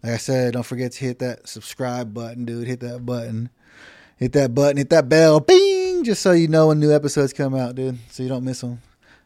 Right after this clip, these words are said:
Like I said, I try to get 'em to you so you got 'em first thing Friday morning. Go, dude. Get the help you need.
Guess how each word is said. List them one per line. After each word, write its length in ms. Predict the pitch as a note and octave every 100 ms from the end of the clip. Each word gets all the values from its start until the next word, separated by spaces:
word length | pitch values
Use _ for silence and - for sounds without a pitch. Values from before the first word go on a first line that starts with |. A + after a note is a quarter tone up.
| -
Like 260 | A#2 B2+ B2
I 80 |
said, 180 | A#2+ B2+
I 20 |
try 160 | A#2+ B2+
to 80 | B2
get 100 | B2+
'em 80 | B2
to 140 | C3
you 100 | B2
so 120 | -
you 100 | A#2
got 200 | A#2 B2
'em 80 | A#2
first 240 | A2+ A#2+ -
thing 140 | A#2+
Friday 320 | - A#2+ A#2
morning. 340 | A#2 A2+ A2 G#2 - - _ _ _ _ _ _ _ -
Go, 160 | C3
dude. 260 | B2 A#2+ A#2 A2+ _ - - _ _ _ _ _ _ _ _ _ _ _ _ _ _ _ _
Get 140 | C#3
the 60 | D#3
help 200 | D#3+ D#3+
you 80 | E3
need. 200 | D#3